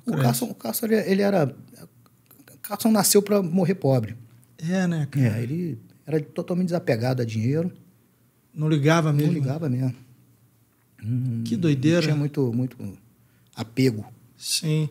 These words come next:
Speaker 2: Você tava lá quando o Vitor foi pra lá, bem
Speaker 1: Sim,
Speaker 2: novinho?
Speaker 1: tava lá.
Speaker 2: E foi
Speaker 1: Foi, eu, eu, eu, eu vi o Vitor,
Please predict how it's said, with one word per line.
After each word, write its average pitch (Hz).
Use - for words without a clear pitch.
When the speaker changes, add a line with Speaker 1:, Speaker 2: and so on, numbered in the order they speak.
Speaker 2:
Você -
tava 185
lá 185
quando 160
o 143
Vitor 156
foi 131
pra 131
lá, 202
bem 131
Speaker 1:
Sim, 123
Speaker 2:
novinho? 160
Speaker 1:
tava 131
lá. 147
Speaker 2:
E 175
foi 131
Speaker 1:
Foi, -
eu, 143
eu, 147
eu, 135
eu 139
vi 127
o 220
Vitor, 151